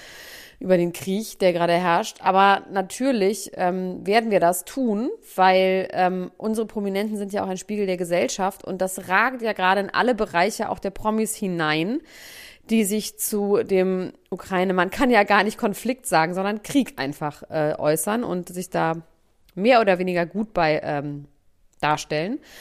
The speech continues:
Und deswegen werden wir auch in diesem Podcast da auf jeden Fall drüber reden müssen, weil es einfach, ne? Deswegen machen wir überhaupt diesen Podcast, weil die Promis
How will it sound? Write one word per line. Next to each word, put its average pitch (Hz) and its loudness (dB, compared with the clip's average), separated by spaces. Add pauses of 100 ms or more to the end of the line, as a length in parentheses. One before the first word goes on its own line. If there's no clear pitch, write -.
(200)
Und 190 -6
deswegen 214 2
werden 185 4
wir 190 0
auch 170 -4
in 180 -2
diesem 180 -8
Podcast 165 -8
da 156 -2 (420)
auf - -8
jeden 170 0
Fall 170 -4
drüber 147 -6
reden 147 -10 (400)
müssen, 180 -4 (300)
weil 147 -2
es - -14
einfach, - -14 (680)
ne? 254 2 (360)
Deswegen 196 0
machen 214 2
wir 196 2
überhaupt 190 4
diesen 180 -6
Podcast, 175 -4
weil 170 0 (500)
die 185 -6
Promis 240 0